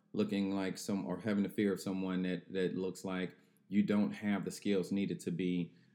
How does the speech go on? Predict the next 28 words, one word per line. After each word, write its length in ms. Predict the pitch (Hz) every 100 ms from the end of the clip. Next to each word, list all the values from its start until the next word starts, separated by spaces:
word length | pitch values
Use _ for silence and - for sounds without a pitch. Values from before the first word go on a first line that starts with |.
| -
uh, 120 | 90
successful 500 | 98 85 107 104 90
or 160 | 87 90
influence 440 | 90 98 90 82
others, 260 | 90 87 90
or 60 |
whatever 340 | 87 110 113 101
the 80 |
scenario 440 | 95 101 92 90 87
may 140 | 85
be. 320 | 85 85 82 - _ _ _ _ _ _ _ _ _ _ _ _ _ _ - 95
If 80 |
you 140 | 104 110
look 180 | 117 117
at 260 | 110 -
the 520 | 104 101 98 95 92 110
episode 400 | 104 113 110 110
from 160 | 104
last 460 | 101 104 101 - - _ _ _ _ _ _ _ _ _ -
series, 720 | - 131 131 92 87 85 -
it's 420 | 101 95 - - _ _ _ _ _ -
fear 480 | 147 147 135 131 -
is 340 | 110 101 92
framework 720 | - - 123 120 113 110 110 - - _ -
for 120 | 90
exploiting 640 | 87 - 107 107 107 104 - _ -
atypical 520 | 98 - 90 87 90
realities. 600 | 92 87 80 - -